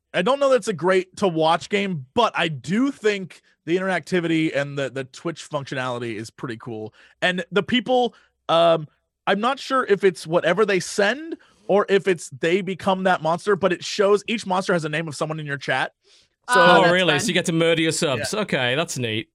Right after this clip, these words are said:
Speaker 1: Yeah, I think that's cool. I, I, like, there's, there's definitely a layer that I was not, so there is no duck mechanic. And the very first boss I encountered has, he shoots a giant wave at you and it just hits you. And I have no idea
Speaker 3: Okay.
Speaker 1: how to defend against that. He just kept killing me over and over again. I was like, "I don't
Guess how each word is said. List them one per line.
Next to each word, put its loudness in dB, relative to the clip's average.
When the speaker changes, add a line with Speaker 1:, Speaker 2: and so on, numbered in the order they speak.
Speaker 1:
Yeah, -20
I -2
think -6
that's -6
cool. -10
I, -4
I, 4
like, 0
there's, -4
there's -4
definitely 0
a 4
layer 4
that 2
I 6
was -4
not, -2
so -2
there -2
is -4
no 2
duck -2
mechanic. -2
And 0
the 4
very 4
first 0
boss 4
I 0
encountered 2
has, 0
he -2
shoots -4
a 4
giant 0
wave 2
at -6
you -2
and 2
it 0
just -6
hits -4
you. -18
And -4
I 2
have 2
no 2
idea 2
Speaker 3:
Okay. 0
Speaker 1:
how 2
to -2
defend -2
against -2
that. 4
He 0
just -6
kept -4
killing -2
me 0
over 4
and 4
over 2
again. 2
I 2
was 0
like, 2
"I 2
don't 0